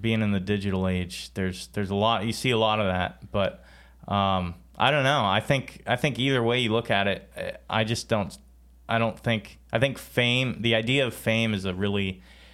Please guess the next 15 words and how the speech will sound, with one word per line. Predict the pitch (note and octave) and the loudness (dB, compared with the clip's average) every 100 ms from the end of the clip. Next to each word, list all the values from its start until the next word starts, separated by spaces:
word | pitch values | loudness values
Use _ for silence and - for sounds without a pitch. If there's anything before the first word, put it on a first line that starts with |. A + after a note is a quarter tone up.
| - - - - - | -20 -20 -20 -20 -20
hard | - G#2 G#2+ G#2 | -4 0 2 0
thing | - A2+ G#2+ G#2+ | -2 0 2 0
to | - | -2
wrestle | G2 G2+ - A2 F#2+ | 0 0 0 -2 0
with. | F#2+ F#2 - | 0 -2 -4
Like, | F#2+ F2+ - - - - - | -4 -4 -8 -20 -20 -20 -4
I | - | 0
don't | C#3+ - | 0 2
think | A#2 | 0
it's | G2 | -2
good | - A2+ F#2+ | -2 -4 0
for | G2 | 0
anybody, | G2+ G#2 F2+ F2+ | 2 2 0 0
whether | F2+ F#2 F#2+ | 0 0 0
you've, | F#2+ F#2+ F2 - | 0 -2 -4 -10